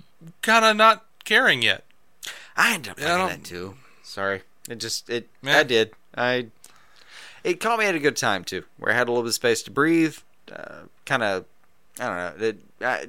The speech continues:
Speaker 2: I had a moment to, to take it differently, and I was, I was open to it, so it, it worked for me.
Speaker 1: I wound up really liking the Zod storyline, and I wound up li-, really liking the little girl and feeling bad for her.
Speaker 2: Mm-hmm.
Speaker 1: And, like, Brainiac was a beast, but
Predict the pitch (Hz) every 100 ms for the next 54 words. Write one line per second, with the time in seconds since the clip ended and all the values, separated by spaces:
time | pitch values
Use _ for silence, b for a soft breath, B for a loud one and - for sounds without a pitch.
0 | 110 147 165 147 135 107 110 98 - -
1 | - 110 98 95 - 92 95 - - -
2 | 202 208 190 - - 175 165 117 98 87
3 | 82 - 113 107 - 117 120 110 - 92
4 | 65 - _ - 165 202 190 131 143 151
5 | 113 123 160 147 131 117 123 135 139 160
6 | 160 165 170 180 165 - - 135 131 120
7 | 131 135 123 123 135 127 127 131 117 120
8 | 113 113 110 101 110 113 123 117 110 110
9 | 104 107 107 104 - - - 117 120 -
10 | - - 131 123 131 131 123 110 110 110
11 | 110 104 - - 117 107 104